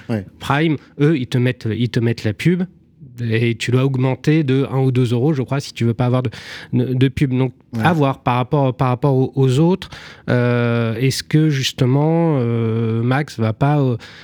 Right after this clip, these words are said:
Speaker 2: à, à terme, faire comme ses, euh, ses petits camarades et augmenter ses prix au, au fur et à mesure ?
Speaker 1: Mm.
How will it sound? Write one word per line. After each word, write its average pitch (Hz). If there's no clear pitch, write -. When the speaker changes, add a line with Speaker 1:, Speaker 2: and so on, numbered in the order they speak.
Speaker 2:
à, 110
à 117
terme, 139
faire 131
comme 110
ses, 113
euh, 110
ses 120
petits -
camarades 127
et -
augmenter 120
ses 127
prix 139
au, 113
au 127
fur 123
et -
à 123
mesure ? 117
Speaker 1:
Mm. 98